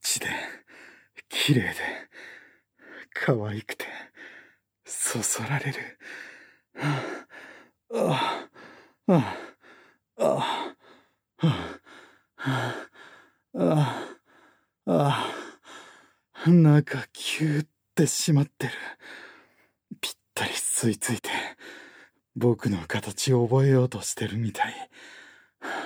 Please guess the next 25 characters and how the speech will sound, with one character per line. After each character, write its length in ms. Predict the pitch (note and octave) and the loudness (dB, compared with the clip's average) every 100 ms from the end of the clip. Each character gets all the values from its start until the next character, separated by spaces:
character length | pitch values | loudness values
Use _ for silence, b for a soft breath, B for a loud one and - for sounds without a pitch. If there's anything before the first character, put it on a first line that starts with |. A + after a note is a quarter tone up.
| B B B B B B B B B B B B | B B B B B B B B B B B B
こ 240 | - C#3+ A2+ | 0 2 4
の 160 | A#2+ | 2
チ 260 | A#2+ - C#3 | 0 0 4
ン 100 | C3 | 4
コ 140 | - | 4
じ 120 | A2+ G#2 | -2 -2
ゃ 40 | |
な 100 | G#2+ | -6
い 60 | A#2+ | -6
と 100 | - - - B B B E3 | -8 -10 -14 B B B 2
満 340 | C3+ C3+ D3 | 4 6 6
足 220 | C3 F3 | 4 2
で 140 | D3+ C#3+ | 4 4
き 120 | F3+ | 6
な 120 | D#3 | 6
い 80 | C3+ | 6
よ 100 | A#2 | 4
う 40 | |
に 100 | A#2+ | 2
し 120 | C3 - | 0 2
て 140 | C#3+ | 4
あ 100 | B2 | 6
げ 140 | C3+ | 4
た 160 | C#3 D3 | 2 0
い。 200 | - - | -2 -8